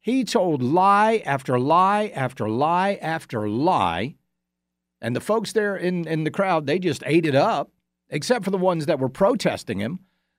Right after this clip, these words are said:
um, for, for, um, for what's going on in, in Gaza. And then Joe Biden says he's working really hard to get Israel out of Gaza. Hmm, that's pretty interesting as well. So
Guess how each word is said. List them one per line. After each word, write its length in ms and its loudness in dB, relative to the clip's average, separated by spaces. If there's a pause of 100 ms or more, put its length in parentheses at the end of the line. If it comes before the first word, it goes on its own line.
(160)
um, 640 0
for, 480 2
for, 360 0
um, 500 0
for 140 -2
what's 200 -4
going 180 0
on 240 0
in, 440 -2 (260)
in 160 -2
Gaza. 500 0 (300)
And 160 0
then 160 0
Joe 180 2
Biden 320 0
says 300 -2
he's 180 -4
working 400 -2
really 240 0
hard 300 -2
to 40 -6
get 200 0
Israel 480 -2
out 260 0
of 160 -2
Gaza. 480 -2 (340)
Hmm, 680 -10 (300)
that's 580 -8
pretty 360 -2
interesting 480 -4
as 140 -2
well. 240 0
So 340 -2